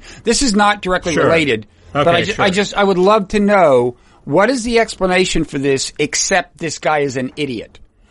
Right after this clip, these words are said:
Speaker 1: Okay, so he's got Bibi Netanyahu on the phone, right? You saw this probably.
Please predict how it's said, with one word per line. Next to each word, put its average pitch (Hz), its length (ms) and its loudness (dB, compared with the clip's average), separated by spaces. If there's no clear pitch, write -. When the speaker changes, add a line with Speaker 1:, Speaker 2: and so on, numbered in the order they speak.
Speaker 1:
Okay, 165 320 -4
so - 140 -8
he's 247 180 2
got 220 260 -2
Bibi 214 320 0
Netanyahu 220 600 2
on 165 180 2
the 240 80 -2
phone, 175 360 -2
right? 151 220 0
You 185 100 -6
saw 202 240 2
this 120 140 -10
probably. 73 420 -10